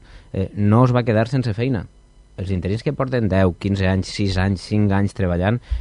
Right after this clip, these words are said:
en els centres educatius públics, aportant la seua, el seu treball, el seu esforç, no es van a quedar sense feina, perquè les places que traiem a oposició no són totes les places que necessitem. Anem a seguir necessitant milers de persones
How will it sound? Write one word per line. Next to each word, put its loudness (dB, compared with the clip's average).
en 0
els 0
centres -2
educatius 0
públics, -2
aportant 0
la 0
seua, 6
el 0
seu 2
treball, 4
el 2
seu 4
esforç, 2
no 4
es 2
van 4
a 2
quedar 0
sense 0
feina, 2
perquè 4
les 0
places -2
que 0
traiem 2
a 0
oposició 2
no 4
són 4
totes 4
les -2
places 0
que 4
necessitem. -2
Anem 2
a -2
seguir 2
necessitant 2
milers 2
de 0
persones 0